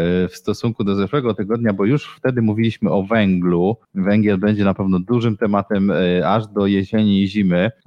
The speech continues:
e, ale co, co tam, co tam mówiliśmy, e, że w zeszłym tygodniu mówiliśmy o tym, że cena maksymalna, że podpisał prezydent, że maksymalnie tysiąc złotych za tonę węgla i ani złotówki więcej.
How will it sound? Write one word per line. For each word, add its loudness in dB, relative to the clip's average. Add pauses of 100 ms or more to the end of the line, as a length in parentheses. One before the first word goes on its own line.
e, 0
ale 0
co, -4
co -6
tam, 0
co -4
tam 0
mówiliśmy, 0 (480)
e, -2
że 2
w -6
zeszłym -2
tygodniu 0
mówiliśmy 2
o 2
tym, -2
że 0 (240)
cena 0
maksymalna, 0
że -6
podpisał -8 (300)
prezydent, 0
że 0
maksymalnie 0
tysiąc -4
złotych -2
za 0 (360)
tonę 0
węgla 2
i 0
ani 0
złotówki -4
więcej. -2